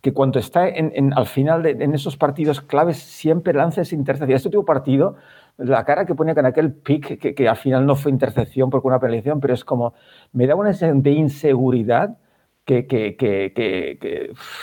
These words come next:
<laughs> que, que. Entonces, eh, sí que es verdad, ¿no? Lo que hablamos del partido, por ejemplo, de Washington, ¿no? Con Alex Smith y, y,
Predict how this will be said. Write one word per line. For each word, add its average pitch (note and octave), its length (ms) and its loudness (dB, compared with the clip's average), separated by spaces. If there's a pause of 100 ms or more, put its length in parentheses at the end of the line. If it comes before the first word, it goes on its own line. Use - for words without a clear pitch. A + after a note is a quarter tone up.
<laughs> G#3 1400 0
que, C#3 140 0
que. D3 320 -4 (520)
Entonces, C3+ 840 0
eh, C3 320 0 (140)
sí D#3+ 160 -2
que F#3 80 0
es C#3+ 100 -2
verdad, D3 280 0
¿no? D#3+ 160 0
Lo G3 80 2
que - 80 -2
hablamos C3 280 2
del C3+ 80 -6
partido, C3 200 0
por B2+ 80 2
ejemplo, C3+ 240 -2
de B2+ 60 0
Washington, A#2+ 680 -2
¿no? F3+ 140 -2
Con A#2+ 180 -2
Alex B2 380 0
Smith B2 400 -2
y, B2 40 0
y, A2+ 520 -2